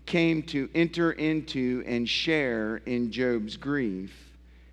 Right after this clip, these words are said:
And the word comfort means that they came to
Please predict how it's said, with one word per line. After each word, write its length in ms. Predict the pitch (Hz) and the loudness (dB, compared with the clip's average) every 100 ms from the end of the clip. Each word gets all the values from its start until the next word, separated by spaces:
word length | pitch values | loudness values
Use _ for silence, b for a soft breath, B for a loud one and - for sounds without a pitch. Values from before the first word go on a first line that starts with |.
| - | -2
And 120 | 123 | 0
the 60 | |
word 300 | 123 135 120 | 2 0 0
comfort 500 | - 170 170 147 127 | 0 0 2 -2 -4
means 400 | - 123 123 117 | -2 0 0 -2
that 160 | - 110 | -4 -2
they 160 | 117 110 | -2 -2
came 460 | - 151 139 131 110 | -2 -4 -2 -4 -4
to 200 | 110 | -6